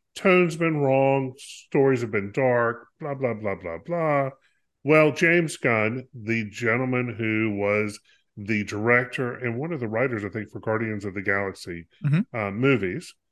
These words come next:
Speaker 1: um, he was hired to take over the, the D C universe. And so we've got a new Superman movie that'll be coming out in a couple of years, Steve.
Speaker 2: Superman Legacy. I, I look forward to seeing the next.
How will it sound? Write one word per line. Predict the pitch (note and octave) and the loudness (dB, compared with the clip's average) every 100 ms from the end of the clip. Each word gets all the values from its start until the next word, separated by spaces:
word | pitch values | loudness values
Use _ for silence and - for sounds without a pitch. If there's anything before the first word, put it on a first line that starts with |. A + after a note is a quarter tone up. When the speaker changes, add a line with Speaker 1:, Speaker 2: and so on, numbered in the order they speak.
| _ _ - | _ _ 0
Speaker 1:
um, | C3 B2 B2+ | 2 2 0
he | C3 G#3+ | 2 2
was | G#3 G3+ | 4 0
hired | - A2 G#2 B2 C3+ | 0 0 0 -2 -6
to | |
take | C3+ C3 A#2+ | -2 0 2
over | A#2+ B2 B2 G#2+ G2+ G2+ | 4 4 4 2 0 0
the, | G2+ F#2+ F#2+ | 0 -2 -4
the | - | -4
D | G#2 G#2+ | -4 -4
C | G2 G#2+ | -6 -6
universe. | G2+ C3 A2 G2 F#2+ - _ _ _ - | -2 0 0 -2 -4 -12 _ _ _ -2
And | C3+ | -2
so | B2+ D3+ C3+ C3+ C3+ | 0 4 6 6 4
we've | D#3 D3+ | 2 4
got | D#3 | 4
a | D#3+ | 6
new | E3 E3 | 4 4
Superman | - F#3+ G#3 E3 C3 | 4 4 6 6 6
movie | B2+ A2+ A2+ G#2+ | 6 4 2 0
that'll | C#3 B2 A#2 | 2 4 2
be | B2+ | 0
coming | A#2+ A#2 A2 | 0 0 0
out | A#2 | -2
in | |
a | C3 | -4
couple | C3+ B2 | -6 -4
of | C#3+ | -2
years, | D#3 F#3+ | -2 -4
Steve. | - A2 A#2+ _ _ | -6 -6 -6 _ _
Speaker 2:
Superman | - - - A#3+ A#3+ B3 G#3 G#3 G#3+ G#3+ | -10 -8 0 2 4 6 8 10 10 10
Legacy. | F3 C#3 C#3+ D3+ E3 E3+ D3+ - C3 B2 A2+ G2 F2+ | 8 8 6 8 8 8 6 6 2 2 0 -2 -2
I, | G2 | 0
I | A#2 E2+ C3+ | 0 2 2
look | C#3+ - | 0 -2
forward | - D3+ D#3 D#3 D3 D3 | -2 6 8 8 6 6
to | D#3 D3 D3 | 6 6 6
seeing | C#3+ - - D#3+ D#3+ D#3+ D#3 | 2 -4 -2 2 4 6 6
the | C#3+ | 4
next. | D3 D#3 - | 4 2 0